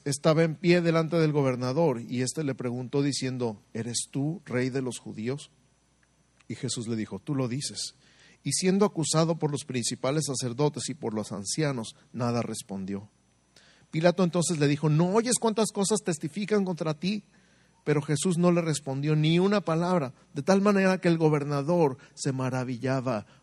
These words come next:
mucho. ¿Por qué se maravillaba? Porque cualquiera querría defenderse, ¿verdad? Especialmente si eres inocente y estás en un juicio, no te quedarías callado. Pero Jesús quedó callado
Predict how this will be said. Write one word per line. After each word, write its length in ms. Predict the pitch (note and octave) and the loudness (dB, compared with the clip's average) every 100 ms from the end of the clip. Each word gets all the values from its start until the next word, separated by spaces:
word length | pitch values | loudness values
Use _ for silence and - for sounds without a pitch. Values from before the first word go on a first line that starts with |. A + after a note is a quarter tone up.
| - | -4
mucho. 600 | C#3 D3 D3 - A#2 - _ _ _ - | 2 2 2 -4 -6 -10 _ _ _ -10
¿Por 140 | D3+ | -6
qué 100 | E3 | -2
se 120 | F3+ | 0
maravillaba? 600 | E3 C#3 A#2 G#2 A#2+ A2+ G#2 | 2 2 0 -4 -4 -6 -8
Porque 300 | G#2 C#3 B2+ - | -8 -8 -10 -8
cualquiera 500 | C#3 C#3 D3 D#3 D#3 | -6 -4 0 0 0
querría 320 | - B2+ B2+ C3+ | -4 -6 -2 -2
defenderse, 540 | B2+ A2 A#2+ A2 A2+ | -4 -6 -4 -4 -6
¿verdad? 280 | G#2 G2+ - | -6 -6 -6
Especialmente 720 | C3 - B2 C#3 C#3 C#3 C3 | -8 -6 -2 0 0 -2 -4
si 140 | A#2+ B2 | -6 -4
eres 220 | A#2+ A#2+ | -6 -6
inocente 580 | A2 G2+ G#2 G#2 G#2 G2+ _ _ _ | -8 -8 -8 -8 -8 -12 _ _ _
y 40 | - | -14
estás 260 | - G#2+ | -8 -6
en 100 | A2+ | -6
un 80 | - | -8
juicio, 320 | A2+ G#2 F#2+ | -6 -6 -4
no 160 | G2 B2 | -4 -4
te 120 | C#3 | -2
quedarías 420 | B2+ A2+ A2+ A2 - | -2 -2 -2 -4 -4
callado. 440 | G#2+ G2+ G2 F#2+ _ _ _ _ _ _ _ _ - | -6 -4 -6 -8 _ _ _ _ _ _ _ _ -10
Pero 160 | G#2 | -10
Jesús 420 | - G2+ G#2+ F#2+ - | -8 -10 -10 -10 -8
quedó 220 | G2+ G#2 | -8 -8
callado 480 | G2+ G2 G2 F#2+ | -10 -10 -8 -10